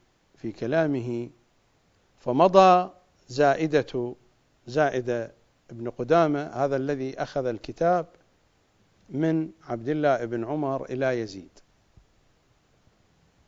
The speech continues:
هذا الذي جاء مذكوراً في تاريخ الطبري. في كتب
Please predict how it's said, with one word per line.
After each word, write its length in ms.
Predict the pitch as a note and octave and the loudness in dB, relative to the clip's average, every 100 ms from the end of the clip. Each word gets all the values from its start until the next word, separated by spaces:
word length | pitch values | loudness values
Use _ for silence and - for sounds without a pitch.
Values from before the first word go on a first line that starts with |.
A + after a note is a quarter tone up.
| _ _ _ _ _ _ _ | _ _ _ _ _ _ _
هذا 220 | G3 F#3+ | 8 10
الذي 300 | G3+ G#3+ G#3+ | 8 6 4
جاء 300 | F3+ A3 G3+ | 6 6 6
مذكوراً 760 | F3+ D#3 - A#3 A3+ G3+ G3 A#3 - | 2 0 -2 2 4 2 0 -6 -10
في 160 | E3+ C#3+ | -8 -2
تاريخ 400 | D3 D#3 F#3 E3 | 0 0 -2 -4
الطبري. 500 | - E3 C#3 G2 - _ _ _ _ _ _ _ _ _ _ _ _ _ _ _ _ _ _ _ _ | 0 2 2 -2 -10 _ _ _ _ _ _ _ _ _ _ _ _ _ _ _ _ _ _ _ _
في 360 | - D#3 D3+ C#3+ | -2 0 2 0
كتب 360 | A3+ - A#3+ | -4 -2 0